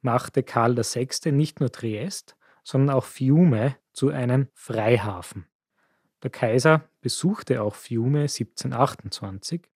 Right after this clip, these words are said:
und seine Tochter Maria Theresia förderte den Handel weiter und daneben auch den Ausbau der Infrastruktur.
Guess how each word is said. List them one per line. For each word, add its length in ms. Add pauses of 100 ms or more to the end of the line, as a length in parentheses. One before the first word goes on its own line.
(460)
und 480 (100)
seine 360
Tochter 680 (120)
Maria 360
Theresia 880 (120)
förderte 500
den 220
Handel 340
weiter 520 (540)
und 400 (120)
daneben 520
auch 360
den 180
Ausbau 400
der 140
Infrastruktur. 1120